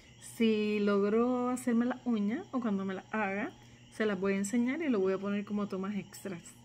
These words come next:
¿Está bien? Porque no quiero des-, volver a poner el mensaje, se me olvidó despedir el video. Así que sencillamente este video lo despido aquí. Los quiero muchísimo.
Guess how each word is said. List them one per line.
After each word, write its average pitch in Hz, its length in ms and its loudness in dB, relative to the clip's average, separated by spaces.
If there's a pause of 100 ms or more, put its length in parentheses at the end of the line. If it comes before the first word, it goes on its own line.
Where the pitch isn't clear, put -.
(220)
¿Está 208 280 -2
bien? 330 180 0 (400)
Porque 220 220 2
no 214 100 -2
quiero 226 200 2
des-, 240 240 -2
volver 208 600 2
a 220 60 2
poner 196 280 -2
el 208 100 -2
mensaje, 214 420 0
se 233 160 -2
me 220 100 4
olvidó 208 600 2
despedir 214 600 4
el 214 120 0
video. 202 520 4 (540)
Así 196 260 0
que 220 140 2
sencillamente 226 880 2 (440)
este 202 260 2
video 214 340 4
lo 214 100 4
despido 185 480 2
aquí. 180 220 -4
Los 190 180 -6
quiero 196 340 0
muchísimo. 175 680 -8